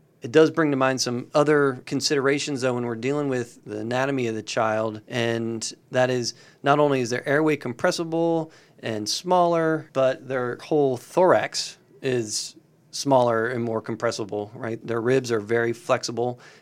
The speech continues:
and compliant. That is super beneficial when you don't wanna break a rib, but it's not very beneficial when you're talking about mechanics of breathing. They actually have to work very hard to breathe normally. They have to move their rib cage even further than we do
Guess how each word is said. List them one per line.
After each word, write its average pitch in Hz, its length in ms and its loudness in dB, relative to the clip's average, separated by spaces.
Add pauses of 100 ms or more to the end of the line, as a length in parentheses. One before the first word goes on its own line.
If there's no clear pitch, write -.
and 107 100 -10
compliant. 117 800 -6 (140)
That 127 460 0
is 113 440 -8
super 156 240 -2
beneficial 156 540 2
when 123 160 2
you 120 80 0
don't 123 160 -2
wanna 113 160 -2
break 151 300 -2
a 143 40 2
rib, 120 240 4
but 117 140 -2
it's - 140 -12
not 131 320 0
very 120 180 -2
beneficial 117 480 -4
when 113 140 -2
you're 107 80 -4
talking 110 240 -2
about 104 180 -2
mechanics 113 480 -6
of 101 140 -10
breathing. 110 480 0
They 127 100 -4
actually 135 200 -2
have 117 80 -2
to 123 100 -6
work 113 240 -4
very 110 240 -4
hard 110 400 -2
to - 80 -14
breathe 117 380 -4
normally. 110 480 -6
They 110 100 -8
have 107 140 -12
to 107 180 -8
move 127 680 0
their 113 220 -2
rib 127 300 0
cage 110 240 -4
even 123 320 -4
further 131 500 2
than 113 400 -6
we 165 220 0
do 113 420 -2